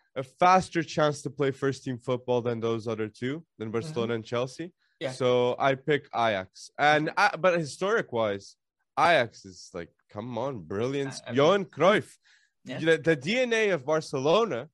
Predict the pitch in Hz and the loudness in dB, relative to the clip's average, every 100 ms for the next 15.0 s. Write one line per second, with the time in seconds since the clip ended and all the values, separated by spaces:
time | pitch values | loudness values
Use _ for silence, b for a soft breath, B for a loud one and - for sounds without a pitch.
0 | _ _ - 302 415 - 202 147 123 107 | _ _ 0 0 0 0 0 0 0 -2
1 | 90 - - - - - - - 151 151 | -6 -12 -20 -20 -6 -6 -6 -4 2 4
2 | 143 135 135 131 _ _ _ - 139 110 | 4 2 0 -6 _ _ _ -4 -4 -4
3 | - _ _ 113 120 117 117 117 127 120 | -10 _ _ -4 0 0 0 0 -2 -4
4 | 120 120 110 107 87 107 101 92 - - | -6 -4 -2 -2 -4 -4 -2 -2 -2 -4
5 | _ - 175 240 381 - 269 - 262 208 | _ -2 0 2 0 -2 -2 -2 -4 -2
6 | 185 170 196 - 143 127 123 117 101 - | -2 -2 -4 -4 -6 -6 -8 -10 -10 -12
7 | - 135 165 147 139 135 135 127 143 135 | -14 -10 -6 -6 -6 -8 -6 -4 -2 -2
8 | 139 135 135 135 - 147 165 135 - 165 | -2 0 -2 -4 -8 0 0 0 -4 -2
9 | 147 147 143 143 135 - 165 160 - 170 | 2 2 0 -4 -10 -12 0 2 4 2
10 | 139 - 151 180 - 165 156 160 160 147 | 2 -2 -6 -8 -2 0 2 0 -2 -2
11 | 147 151 139 139 143 147 139 143 147 151 | -4 -4 -2 -2 -2 -6 -4 -4 -6 -10
12 | - 143 135 - - _ _ 139 131 127 | -6 -2 -2 -2 -8 _ _ -2 0 2
13 | 127 135 135 143 131 131 127 127 131 131 | 0 0 -4 -6 -2 0 0 -4 -8 -2
14 | 131 180 180 147 175 180 202 175 - 117 | 2 6 6 6 2 -2 -2 -4 -6 -8